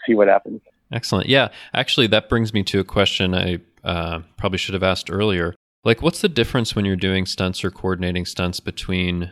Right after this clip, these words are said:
Speaker 2: like, a feature film and a, a T V series? How is it different, or is it all that different?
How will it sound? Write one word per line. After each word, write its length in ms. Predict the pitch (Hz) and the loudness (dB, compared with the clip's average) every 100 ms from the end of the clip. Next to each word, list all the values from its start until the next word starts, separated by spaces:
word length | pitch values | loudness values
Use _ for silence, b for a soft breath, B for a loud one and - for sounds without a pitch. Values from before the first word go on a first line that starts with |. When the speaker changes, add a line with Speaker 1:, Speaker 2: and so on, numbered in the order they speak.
| - | -10
Speaker 2:
like, 160 | 95 | -10
a 60 | 87 | -10
feature 360 | - 95 - 90 | -6 -6 -4 -8
film 400 | - 90 90 87 | -4 -2 -2 -2
and 140 | 85 | -4
a, 220 | 80 80 - _ | -6 -6 -12 _
a 120 | - | -12
T 200 | - 95 | -8 -8
V 140 | 85 85 | -4 -4
series? 520 | - 87 80 80 - | -4 -4 -4 -6 -8
How 240 | - 85 | -6 -4
is 160 | 87 87 | -4 -6
it 160 | 85 - | -8 -6
different, 500 | 87 - 90 90 80 | -8 -4 -4 -4 -4
or 120 | 78 | -6
is 180 | 82 87 | -8 -6
it 80 | 85 | -6
all 100 | 85 | -6
that 180 | 82 | -8
different? 440 | - 85 90 87 | -8 -10 -8 -8